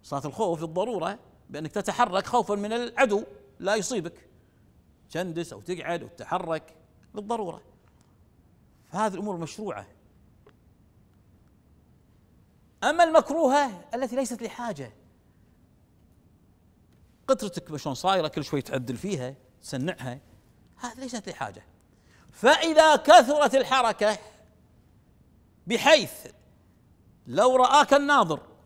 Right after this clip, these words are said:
فظنك لست في صلاة بطلت صلاتك من كثرة الحركة، فانتقلنا إلى المحرم. المحرمة تلك التي طبعًا إن كانت تؤثر على الصلاة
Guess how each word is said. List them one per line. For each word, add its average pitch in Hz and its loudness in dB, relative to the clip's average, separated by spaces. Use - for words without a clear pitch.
فظنك 220 0
لست 247 -2
في 233 -4
صلاة 262 2
بطلت 175 -6
صلاتك 127 -16
من 165 -10
كثرة 208 -4
الحركة، 165 -4
فانتقلنا 233 0
إلى 285 4
المحرم. 151 2
المحرمة 262 0
تلك 240 -6
التي 240 -4
طبعًا 165 -6
إن 160 -8
كانت 202 -2
تؤثر 196 -4
على 170 -2
الصلاة 185 0